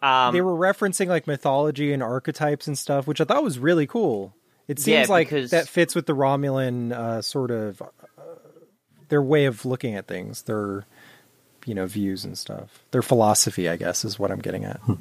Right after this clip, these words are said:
Speaker 1: Yeah, uh, so do you know about how this actually works on Earth?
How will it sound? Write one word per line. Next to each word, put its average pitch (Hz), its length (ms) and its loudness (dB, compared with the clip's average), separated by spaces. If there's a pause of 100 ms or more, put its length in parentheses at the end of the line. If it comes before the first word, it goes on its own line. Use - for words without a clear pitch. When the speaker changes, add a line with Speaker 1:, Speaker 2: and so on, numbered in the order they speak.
(340)
Speaker 1:
Yeah, 120 300 2 (120)
uh, 110 340 2
so 131 260 0 (160)
do 117 80 -14
you 120 180 -2
know 120 240 -2
about 113 360 0 (500)
how 104 160 2
this 104 260 -6
actually 101 440 -6
works 101 360 -2
on 95 160 -4
Earth? 101 400 -6